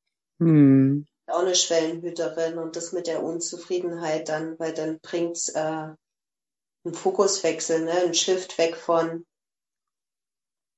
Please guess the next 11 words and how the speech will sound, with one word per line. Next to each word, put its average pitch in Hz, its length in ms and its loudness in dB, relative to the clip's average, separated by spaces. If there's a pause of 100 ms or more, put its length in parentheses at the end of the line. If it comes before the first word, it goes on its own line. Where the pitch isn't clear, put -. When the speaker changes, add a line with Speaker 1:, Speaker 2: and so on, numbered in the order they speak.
Speaker 2:
"Ich 196 180 2
fühl 185 180 4
mich 175 200 6
scheiße, 175 400 4
weil 170 140 6
ich - 120 -2
unzufrieden 190 760 -4
bin", 185 260 0
hin 185 300 -2
zu, 180 480 0 (300)
"Hey, 220 200 0